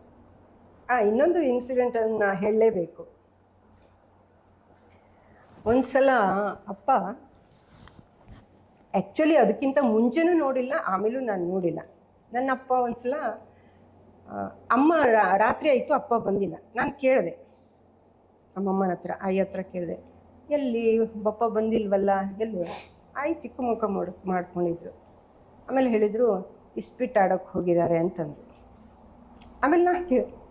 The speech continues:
"ಇಸ್ಪೀಟ್ ಆಡೋಕ್ಕಾ? ಎಲ್ಲಿ, ಎಲ್ಲಿ ಹೋಗಿದ್ದಾರೆ?" ಅಂತ ಕೇಳಿದೆ. ನಾನು ಕೇಳಿದೆ, "ನೀನು ದುಡ್ಡು ಹಾಕಾಡ್ತಾರ?" ಅಂತ.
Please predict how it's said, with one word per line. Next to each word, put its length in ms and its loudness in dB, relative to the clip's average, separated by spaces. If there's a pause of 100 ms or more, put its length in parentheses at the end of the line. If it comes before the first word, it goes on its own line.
(260)
"ಇಸ್ಪೀಟ್ 340 0
ಆಡೋಕ್ಕಾ? 340 4 (1800)
ಎಲ್ಲಿ, 540 4
ಎಲ್ಲಿ 180 4
ಹೋಗಿದ್ದಾರೆ?" 440 2
ಅಂತ 180 -2
ಕೇಳಿದೆ. 380 -6
ನಾನು 340 -8
ಕೇಳಿದೆ, 280 -2
"ನೀನು 140 0
ದುಡ್ಡು 200 0
ಹಾಕಾಡ್ತಾರ?" 560 -2
ಅಂತ. 240 -8